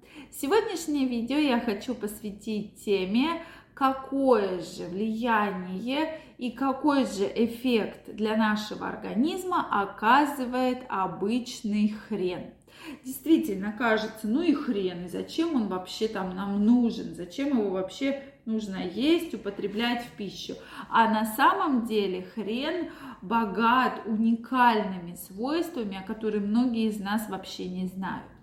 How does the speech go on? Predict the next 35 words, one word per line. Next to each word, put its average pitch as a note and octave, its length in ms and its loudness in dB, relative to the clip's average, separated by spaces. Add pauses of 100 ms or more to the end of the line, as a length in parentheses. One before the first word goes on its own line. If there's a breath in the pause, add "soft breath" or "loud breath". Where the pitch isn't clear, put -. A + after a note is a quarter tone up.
(440 loud breath)
Вообще, D#4 640 -2
употребляете C4+ 640 0
ли A#3 60 2
вы C4+ 120 4
в D#4 120 -2
пищу C4+ 280 -4
хрен? F#3+ 380 -6 (800 loud breath)
Я, C#4 260 4 (100)
если D4 320 -2
честно, G#3 880 -2 (640)
э, G3 220 -2
употреб-, C#4+ 640 0
ну, A#3 220 0
то A#3+ 80 2
есть A3 200 -4
ем G#3 380 -2
периодически, D4 800 -4
но C#4+ 460 2
это G#3 480 2
обычно A3 580 -2
либо F#3+ 340 0
в - 100 -10
форме F3+ 300 -4
приправы, F3 680 -4
да, C4+ 220 2
продаётся A#3 580 -2
в G3+ 100 -8
баночках, F#3 680 -6
то - 100 -12
есть - 120 -12
можно F3 340 -8
к - 120 -16
мясу, C4+ 640 0
к - 60 -16
рыбке. A3 640 -2